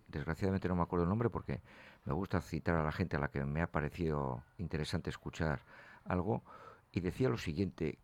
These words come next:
que el voto en Álava, sorprendente porque haya podido ganar Bildu, de alguna manera sorprendente, venía de que había, lo que escuché, no sé para, para comentarlo, ¿eh? Simplemente me llamó la atención,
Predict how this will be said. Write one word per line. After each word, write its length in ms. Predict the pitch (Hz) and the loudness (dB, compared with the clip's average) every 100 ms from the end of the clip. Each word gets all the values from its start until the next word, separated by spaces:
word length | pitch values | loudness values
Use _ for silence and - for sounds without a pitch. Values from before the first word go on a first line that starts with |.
| - | -4
que 260 | 82 82 - | -2 -2 -2
el 180 | 85 | -2
voto 260 | 76 131 127 | 0 0 2
en 80 | 120 | 2
Álava, 400 | 120 107 120 - - - - - | 2 2 0 -4 -10 -20 -20 -14
sorprendente 920 | - 78 - 78 101 104 90 80 50 - _ - - | -2 -2 0 2 2 2 0 -2 -4 -16 _ -20 -12
porque 240 | - - 98 | -8 -2 2
haya 140 | 92 | 2
podido 300 | 80 85 87 | 2 2 2
ganar 260 | 87 85 85 | 2 0 2
Bildu, 340 | 107 95 131 170 - - - - - | 2 2 0 -2 -14 -20 -20 -20 -8
de 140 | - | -2
alguna 260 | 71 80 78 | 0 2 2
manera 280 | 78 82 71 | 2 2 0
sorprendente, 560 | 85 90 87 95 123 - - - - | -2 0 0 0 -2 -4 -18 -20 -2
venía 420 | 80 104 147 156 | 2 4 2 0
de 180 | 87 98 | 0 -2
que 100 | - | 0
había, 320 | 101 131 90 - - _ - - - | 0 2 0 -4 -20 _ -18 -16 -6
lo 140 | 80 | -4
que 80 | 82 | -4
escuché, 400 | - 80 - 73 - | -6 -4 -2 -4 -4
no 120 | 80 76 | -8 -8
sé 140 | - | -8
para, 340 | - 69 60 | -6 -6 -6
para 200 | 50 71 | -4 -4
comentarlo, 520 | 69 64 69 82 65 82 | -4 -4 -2 -2 -2 -2
¿eh? 100 | 123 | -2
Simplemente 380 | 80 73 85 | -4 -4 -4
me 100 | 80 | -2
llamó 160 | 76 82 | 0 0
la 60 | 78 | 0
atención, 360 | 78 71 80 | -2 -2 -4